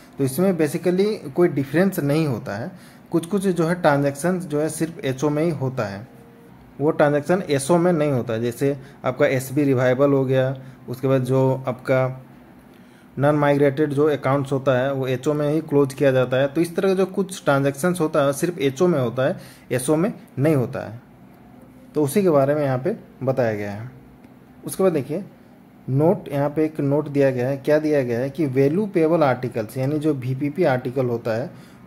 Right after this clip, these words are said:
and money order जो है will not be booked to the address of army post offices।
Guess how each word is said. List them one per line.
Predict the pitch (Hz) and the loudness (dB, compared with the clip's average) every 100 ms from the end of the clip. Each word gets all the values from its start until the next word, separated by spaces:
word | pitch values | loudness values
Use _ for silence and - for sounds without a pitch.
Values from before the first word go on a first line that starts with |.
| - | -2
and | 147 | 0
money | 139 131 151 175 | 2 2 4 4
order | 147 143 | 4 2
जो | 147 135 123 | 0 0 0
है | 151 | 0
will | 147 151 135 | 0 0 2
not | 139 156 | 2 2
be | 156 160 | 0 -2
booked | 131 143 143 139 | 0 -2 -2 -4
to | |
the | 135 165 | -4 -4
address | 123 113 131 131 | -4 -2 -4 -2
of | - - | -6 -4
army | 117 117 147 170 131 | -4 -2 -4 -4 -8
post | 123 | -8
offices। | 120 117 117 107 | -8 -10 -10 -10